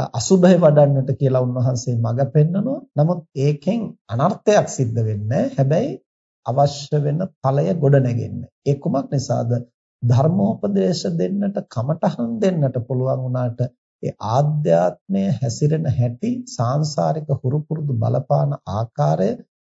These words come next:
පිළිබඳව තථාගතයන් වහන්සේ තරම් විචක්ෂණ නැති නිසා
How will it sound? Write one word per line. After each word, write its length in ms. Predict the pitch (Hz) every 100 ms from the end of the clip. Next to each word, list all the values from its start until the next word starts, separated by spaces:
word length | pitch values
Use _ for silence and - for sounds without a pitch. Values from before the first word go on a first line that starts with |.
| _
පිළිබඳව 500 | 147 151 156 143 139 127 -
තථාගතයන් 840 | 120 - 139 190 196 - 98 104 101
වහන්සේ 600 | 143 - - - 170 175 -
තරම් 320 | - 160 160 151
විචක්ෂණ 600 | 139 - 139 - 147 123
නැති 300 | 113 110 180
නිසා 400 | 269 240 - 123